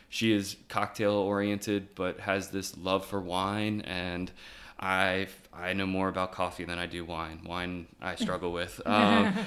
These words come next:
Speaker 1: but yeah, but I'm a beer drinker that loves cocktails. So, like, between the two of us, we can kind of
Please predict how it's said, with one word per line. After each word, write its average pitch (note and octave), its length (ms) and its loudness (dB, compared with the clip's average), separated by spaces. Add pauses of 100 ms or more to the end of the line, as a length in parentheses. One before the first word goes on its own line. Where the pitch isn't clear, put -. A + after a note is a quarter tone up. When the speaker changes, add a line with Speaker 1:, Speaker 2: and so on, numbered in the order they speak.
(120)
Speaker 1:
but A2+ 340 6
yeah, B2 220 6
but G2+ 180 4
I'm G2+ 160 4
a F#2+ 40 -2
beer G2 300 2
drinker G2+ 520 2
that G2+ 180 2
loves G2 220 0
cocktails. G2+ 560 2
So, F#2+ 220 0
like, F#2 180 -2
between G2 300 -4
the G2 80 -2
two G2+ 220 0
of G2 120 -2
us, G2+ 240 -2
we F#2+ 240 -2
can F#2+ 240 -6
kind G2 260 -4
of F#2 260 -8